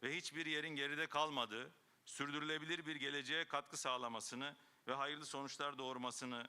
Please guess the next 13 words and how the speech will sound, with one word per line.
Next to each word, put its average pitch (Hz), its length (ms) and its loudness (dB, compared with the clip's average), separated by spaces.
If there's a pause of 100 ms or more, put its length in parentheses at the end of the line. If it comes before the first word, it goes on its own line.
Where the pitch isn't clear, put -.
(120)
ümit 113 300 -4
ediyorum. 87 340 -6 (1500)
Sizlere 170 460 2
bu 170 100 2
önemli 160 280 0
toplantıya 151 560 0
katıldığınız 139 760 -2
ve 135 80 0
yerel 147 300 0
diplomasiye 139 540 -2
katkıda 139 420 -2
bulunduğunuz 131 540 -4
için 143 280 -4